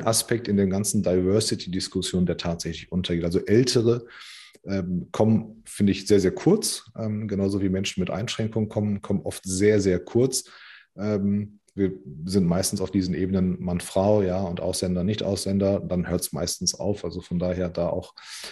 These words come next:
da auch Respekt. Ähm, ich bin jetzt nun mal Headhunter und Recruiter, wobei Headhunting ist, ähm, ist immer so negativ behaftet in, in Deutschland, ne? Also wir träumen ja alle von dem dreiteiligen Anzug, geheime Vorstandsetagen und, und nur die dax-Unternehmen, aber auch Headhunter haben ja gelernt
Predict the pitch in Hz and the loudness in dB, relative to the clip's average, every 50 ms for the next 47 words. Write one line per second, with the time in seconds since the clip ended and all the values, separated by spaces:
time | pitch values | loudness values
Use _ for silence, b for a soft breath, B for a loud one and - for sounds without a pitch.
0 | B B - 95 92 - - 95 90 - - 92 - - - 101 95 - - - | B B -2 0 0 2 0 -2 -4 -4 -4 -4 -4 -2 0 0 -2 0 -2 -8
1 | B B B B B B B B B B _ - 120 127 127 131 135 135 - - | B B B B B B B B B B _ 2 4 6 6 6 4 2 0 -4
2 | - - _ _ _ _ - 120 - 147 160 170 156 165 - - - 143 143 143 | -10 -18 _ _ _ _ -6 0 4 6 6 6 6 4 0 -2 0 2 2 4
3 | 135 135 135 131 - - 131 - 139 135 127 - 123 123 123 123 120 113 110 110 | 4 4 4 2 2 0 2 2 2 2 2 2 2 4 4 2 0 -2 -2 -4
4 | 110 110 - 104 104 101 - - 131 139 135 135 127 117 107 101 85 104 104 104 | -6 -6 -6 -2 -2 -2 0 2 2 4 6 6 6 6 4 4 6 6 4 4
5 | 101 - - 120 - - 120 117 110 - 120 117 110 110 110 107 - - - - | 2 0 -4 -6 -6 -6 -6 -6 -2 0 2 2 2 0 0 -2 -2 -2 -4 -6
6 | - - 104 101 95 101 101 101 98 - 107 - - 110 104 95 95 98 95 95 | -6 0 0 2 2 4 2 2 2 0 0 0 2 4 4 4 4 4 4 4
7 | 101 104 104 90 - - 98 - - - - - 90 87 - - 101 - - - | 4 4 4 2 0 -4 -8 -8 -8 -12 -12 -10 -8 -8 -6 -6 -8 -8 -6 -8
8 | 92 85 - 87 90 90 - - 90 - - - 92 98 107 117 113 98 98 90 | -10 -8 -6 -8 -6 -6 -6 -4 -4 -4 -2 -2 -2 0 0 2 2 2 0 0
9 | - 104 - - - - - - - - 104 107 107 98 - 90 101 107 - - | 0 -2 -4 -4 -6 -10 -12 -4 0 2 4 4 4 4 4 4 2 2 2 2
10 | 101 95 95 92 - - - 98 101 - - 98 95 98 98 92 76 71 101 107 | 0 0 0 -2 -2 -2 -4 -4 -2 0 0 0 2 2 0 0 -2 -2 -2 -2
11 | - - 107 101 - - - - 95 87 92 95 98 98 101 101 98 98 92 98 | -2 -2 -2 -2 -2 -6 -2 -2 -2 0 2 2 2 4 4 6 4 4 4 0
12 | B B B B B B B B B - - 110 - - - - 104 101 - - | B B B B B B B B B -4 -4 -2 -2 0 -2 -2 -2 -2 -2 -4
13 | 104 104 - 104 98 101 104 104 98 101 104 101 98 - - 95 98 98 - - | -4 -2 -2 0 2 2 2 2 2 2 0 0 0 0 -2 -2 -4 -4 -4 -4
14 | 90 98 98 95 - - 104 104 107 101 107 101 90 101 101 - - - - - | -4 -2 -2 -2 0 0 2 4 4 4 4 4 4 2 0 0 0 -4 -4 -6
15 | - - - - - _ _ 101 101 - - 98 104 107 107 98 92 90 - - | -8 -16 -20 -20 -20 _ _ -2 0 2 2 2 4 4 4 4 2 0 0 -4
16 | 101 - 95 92 87 92 90 92 90 87 - - 90 87 82 87 95 - - | -4 -4 -4 -4 -2 -2 -2 -2 -2 -4 -4 -4 -4 -2 -2 -2 -4 -6 -8